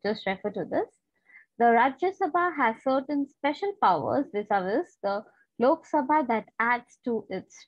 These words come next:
prestige. So you can understand very well, since this question is relating to the Rajya Sabha, uh, Lok Sabha and its powers and prestige. So how important politically, and it will be a very important question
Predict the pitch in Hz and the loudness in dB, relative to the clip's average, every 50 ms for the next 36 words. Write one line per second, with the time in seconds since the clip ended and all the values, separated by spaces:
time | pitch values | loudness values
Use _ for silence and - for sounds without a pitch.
0 | _ - 214 214 214 _ - 196 - - - - - _ _ _ _ _ _ _ | _ -4 -2 -2 -4 _ -10 -10 -10 -10 -12 -18 -20 _ _ _ _ _ _ _
1 | 247 233 247 262 240 254 269 254 254 - 214 226 240 254 285 - _ - 320 311 | -2 0 0 0 2 0 -2 -2 0 0 0 0 0 -2 -4 -2 _ 0 2 2
2 | 311 320 269 254 254 269 262 226 233 233 233 247 247 - 247 233 226 220 196 208 | 2 2 2 2 2 2 0 0 0 0 0 -2 -4 -6 -6 -6 -6 -6 -6 -4
3 | 269 294 285 - - 254 247 254 - - - 269 247 - - 202 240 269 262 - | -4 -4 -4 -2 0 0 0 0 -2 -2 -2 -2 -2 -2 0 0 0 0 0 -2
4 | 240 233 254 269 262 - 277 277 277 254 262 240 233 233 226 202 190 180 175 180 | 0 2 2 2 0 0 -2 -2 -2 0 -2 -2 -2 -2 -2 -2 0 0 2 2
5 | 196 208 214 - - 262 262 262 - 233 202 214 190 190 - _ _ _ _ _ | 2 0 -2 -4 -4 -4 -4 -2 -4 -2 0 0 0 0 -2 _ _ _ _ _
6 | _ _ _ - - 196 214 202 202 208 208 214 226 254 269 277 - - 269 233 | _ _ _ -4 0 2 4 4 4 4 2 2 4 2 2 2 0 -4 -4 -4
7 | 202 233 220 214 208 - - 196 208 220 233 262 294 320 349 349 320 247 220 - | -2 0 0 2 0 0 0 0 2 2 2 2 0 -2 -4 -6 -8 -10 -8 -6
8 | 226 240 240 226 _ _ _ - 240 226 226 214 214 220 226 226 233 226 208 202 | -6 -6 -6 -8 _ _ _ 2 4 6 6 4 4 4 2 2 0 -2 -4 -4
9 | 208 220 208 - 175 185 - _ - 214 220 214 - - 214 202 202 - 220 226 | -4 -6 -6 -6 -6 -6 -8 _ -10 -10 -10 -10 -6 -4 -4 -4 -2 0 2 2
10 | 262 269 - - 247 240 233 - 220 214 208 - 233 233 226 - - 185 185 190 | 2 2 2 0 -2 -2 0 0 0 0 0 -2 -4 -6 -4 -4 -4 -4 -4 -4
11 | - 220 - - 220 214 226 220 214 - - 202 196 214 226 220 - 196 190 185 | -6 -8 -6 -4 -2 -2 -2 -4 -2 0 0 2 2 2 0 -4 -6 -8 -8 -6
12 | - 190 190 196 190 - - 190 180 196 190 233 269 285 269 262 247 226 220 226 | -8 -8 -6 -6 -6 -6 -6 -4 -2 -2 0 0 0 0 0 0 0 0 0 -2
13 | 220 214 - - 196 196 - - 208 202 208 | -4 -4 -4 -6 -6 -6 -6 -8 -10 -10 -10